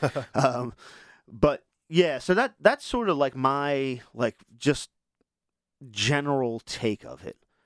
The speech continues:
Speaker 2: Um, I mean, I have a lot more to say. Maybe we can talk about our day, but I mean, wh-, what did you take from it? I mean, what's your, what, what do you think?
Speaker 1: Yeah, I'll, I'll piggyback off what you were talking about, but just in maybe a different way. I, 'cause,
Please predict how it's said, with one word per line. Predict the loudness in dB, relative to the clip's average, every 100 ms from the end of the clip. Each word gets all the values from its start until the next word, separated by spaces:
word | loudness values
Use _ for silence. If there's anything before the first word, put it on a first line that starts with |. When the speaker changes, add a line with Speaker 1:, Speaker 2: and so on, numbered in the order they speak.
| _ _ _ -14
Speaker 2:
Um, | -8 -8 -6
I | -6
mean, | -4 -2
I |
have | 0 0
a |
lot | 2 -2
more | -2 -6
to |
say. | -2 -2 0
Maybe | -2
we | -6
can | -6
talk | -6 -4
about | -4 -4
our | -4
day, | -4 -4 -6
but | -10 -10
I | -8
mean, | -6 -6 -2
wh-, | 2
what | 2
did | 2 -4
you | -6
take | -2 -2 -2
from | -2 -2
it? | -2 -2
I |
mean, | -2 -2
what's | -2 -2
your, | -4
what, | -2 -6 -4
what | -4
do |
you | -4
think? | -8 -12 -20 _ _ _
Speaker 1:
Yeah, | -8 -2
I'll, | -2 -4 _
I'll | -18
piggyback | -12 -10 -8 -6 -6 -8 -8
off | -10 -10
what | -14 -14
you | -18
were | -20
talking | -14 -14 -12 -14
about, | -14 -16 -14 -10
but | -8
just | -6 -4
in | -2
maybe | -2 -4
a | -8
different | -8 -8 -8
way. | -10 -14 -14 -16 -18
I, |
'cause, | -16 -14 -16